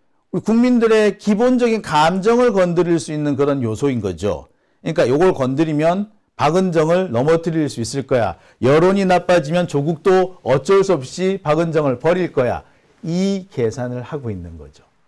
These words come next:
자, 여기서 우리가 해야 될 일이 하나 있습니다. 뭐? 지켜줘야죠. 박은정이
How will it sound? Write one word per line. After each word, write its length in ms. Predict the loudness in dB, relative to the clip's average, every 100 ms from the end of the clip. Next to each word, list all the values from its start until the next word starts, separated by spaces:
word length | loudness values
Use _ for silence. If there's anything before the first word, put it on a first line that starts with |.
| _ _
자, 360 | 0 0 0 -6 _ _ 0
여기서 380 | 2 4 2 2
우리가 280 | 2 2 4
해야 180 | 4
될 160 | 4 0
일이 140 | 0
하나 180 | -2 -4
있습니다. 440 | -4 -6 -8 -6 -2
뭐? 440 | 2 2 0 -10 _ _ _ _ _ _ _ _ _ _
지켜줘야죠. 640 | -12 -4 -4 -4 -8 -14 _ _ _ _ _ _ _ _ _ _ _ _ _ _ _ _ _ _ -20 _ _ _ _ _ _ _
박은정이 960 | -6 0 4 4 2 0 -2 -4 -6